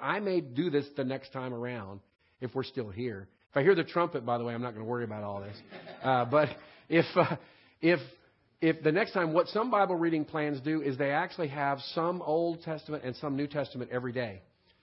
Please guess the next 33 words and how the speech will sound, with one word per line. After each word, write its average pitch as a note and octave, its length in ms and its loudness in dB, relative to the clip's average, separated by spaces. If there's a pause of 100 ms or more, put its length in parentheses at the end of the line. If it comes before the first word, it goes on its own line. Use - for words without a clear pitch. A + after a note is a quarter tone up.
(300)
So - 120 -4
you B2+ 160 0
read D#3+ 220 2
some F#3 240 2
from F3 160 0
the D#3+ 120 2
Old E3 320 2
and C#3 80 0
you B2+ 100 0
read D3 180 0
some D#3 220 -2
from C#3+ 160 -2
the C#3 80 0
New. F3+ 160 6
And C#3 100 2
so - 80 -6
you C#3 140 0
make D#3 240 2
your G3 100 0
way E3 140 2
through G3 260 -6
the G3 120 0
Old D#3 180 2
Testament D3+ 380 -4
while C#3 200 -2
you're D#3+ 120 -2
making D3+ 320 -2
your C#3+ 100 -2
way C#3 160 -2
through C#3+ 180 -6
the C3 80 -2
New D#3 140 0
Testament. C3+ 560 -4